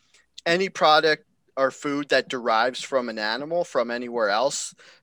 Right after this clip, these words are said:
because it's, like, kinda like a catch-all thing to stop viruses and stuff. And <laughs>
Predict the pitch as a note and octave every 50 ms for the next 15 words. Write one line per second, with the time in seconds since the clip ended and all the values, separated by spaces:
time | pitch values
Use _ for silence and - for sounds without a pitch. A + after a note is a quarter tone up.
0 | _ - A#2+ - - D3 B2+ A#2+ A2+ A2+ A2+ - - - B2 A2 A2 - - -
1 | F3+ F3+ F#3+ F#3 F3 D#3+ - C#3+ - - - D3 C3+ C3+ - - C#3+ C3+ C3+ -
2 | - C#3 C#3 C3+ B2 A#2 - - - C3+ B2 A#2 - - G#2 A#2 A2 G#2 G#2+ A2
3 | B2 - - - C#3+ B2+ C#3 C#3+ C#3+ - - - D#3+ D#3+ E3+ E3 _ - - -
4 | - - - - _ _ _ - E3+ D#3 C#3+ C#3 C3+ C3+ C3 B2 A2 - -